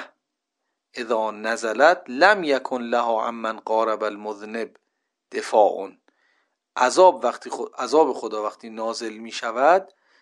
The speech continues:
دیگه کسی نمی‌تونه جلو اون عذاب رو بگیره. نازل که شد هر کسی که باشد می‌گیرد، اگرچه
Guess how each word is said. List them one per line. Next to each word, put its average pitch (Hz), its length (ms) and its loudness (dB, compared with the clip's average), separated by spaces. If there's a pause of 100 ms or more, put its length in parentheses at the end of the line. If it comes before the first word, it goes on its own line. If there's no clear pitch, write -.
(180)
دیگه 139 260 2
کسی 165 320 -6
نمی‌تونه 175 440 -6
جلو 110 260 -6
اون 107 180 -10
عذاب 104 340 -8
رو 104 120 -14
بگیره. 98 460 -16
نازل 135 480 0
که 147 140 -10
شد 214 360 -4
هر 165 200 0
کسی 147 320 -10
که 120 120 -8
باشد 120 420 -2
می‌گیرد، 127 420 -4
اگرچه 127 600 -2